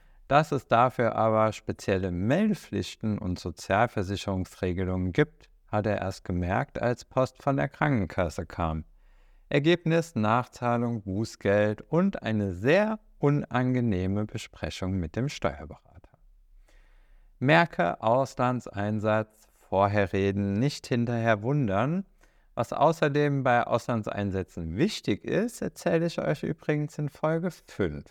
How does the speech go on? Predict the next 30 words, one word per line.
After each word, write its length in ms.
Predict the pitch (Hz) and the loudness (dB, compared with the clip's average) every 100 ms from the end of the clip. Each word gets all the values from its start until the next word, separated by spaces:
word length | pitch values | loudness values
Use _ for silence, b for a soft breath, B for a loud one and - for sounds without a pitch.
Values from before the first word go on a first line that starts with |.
| _ _ _ _ - - - _ _ _ _ _ | _ _ _ _ -20 -20 -20 _ _ _ _ _
Was 580 | 95 85 127 156 - - - | -2 4 4 2 -8 -18 -8
lernen 540 | 82 80 90 90 82 | -2 0 2 2 0
wir 100 | 73 | -2
draus? 580 | - - - 55 - - _ _ _ - - _ - _ - - | -6 -6 -6 -6 -12 -18 _ _ _ -20 -20 _ -20 _ -20 -6
Was 240 | 113 104 - | -2 -2 -2
all 280 | - 139 170 | 2 4 6
diese 280 | 156 143 135 | 2 0 -2
Fälle 340 | - 120 120 | 0 2 2
gemeinsam 640 | 113 101 110 117 104 95 90 | 0 0 2 2 2 0 2
haben, 460 | 95 110 147 165 b b b b - | 2 4 2 -4 b b b b -4
sie 100 | 113 | -2
entstehen 560 | 107 - - 117 107 | -2 -2 0 0 0
meistens 540 | 92 98 120 - 117 - | 0 0 -2 -6 -10 -4
nicht 320 | 110 - - | -6 -4 -6
aus 180 | 85 - | -8 -4
bösem 540 | - 202 170 90 80 | 2 2 2 0 0
Willen, 480 | 82 95 151 180 156 | 0 2 2 2 2
sondern 340 | 123 123 131 | 0 0 0
aus 280 | 131 151 - - | 0 -4 -4 -4
Halbwissen. 880 | 160 147 - - 85 - - 80 - - - _ - _ | 0 0 -2 -8 -12 -12 -12 -14 -14 -20 -20 _ -20 _
"Das 180 | - - | -8 0
haben 240 | 120 131 | 2 4
wir 100 | 107 | 4
schon 220 | 98 - 98 | 0 -4 -4
immer 360 | - 185 240 101 | 2 4 6 4
so 180 | 85 80 | 2 -2
gemacht", 580 | 85 85 123 165 - - | -2 0 0 0 -6 -4
ist 300 | 110 - - | -4 -4 -4
kein 320 | 104 95 107 | 0 0 0
Argument. 760 | 110 110 104 71 71 - - | -2 0 -2 -2 -6 -12 -20